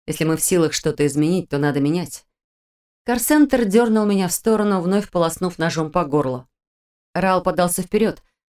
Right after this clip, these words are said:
но его удержал Вион, тоже частично трансформировавшийся. Я уже не чувствовала боли от ран на шее. Настолько меня захватила тревога. У самой пентаграммы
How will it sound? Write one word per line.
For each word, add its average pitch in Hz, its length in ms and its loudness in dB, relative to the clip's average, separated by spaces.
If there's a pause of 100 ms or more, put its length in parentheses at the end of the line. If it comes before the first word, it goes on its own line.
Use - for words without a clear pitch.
(160)
но 196 100 -2
его 214 180 2
удержал 202 440 2
Вион, 175 400 0
тоже 185 320 -2
частично 165 680 -2
трансформировавшийся. 156 1120 -4 (420)
Я 190 220 0
уже 170 120 -2
не 143 140 0
чувствовала 147 460 -2
боли 147 240 2
от 135 180 -2
ран 135 180 0
на 135 120 -2
шее. 131 400 -4 (240)
Настолько 160 440 -2
меня 139 300 -2 (140)
захватила 156 560 0
тревога. 135 500 -4 (1200)
У 190 80 -6
самой 208 480 2
пентаграммы 170 1000 -2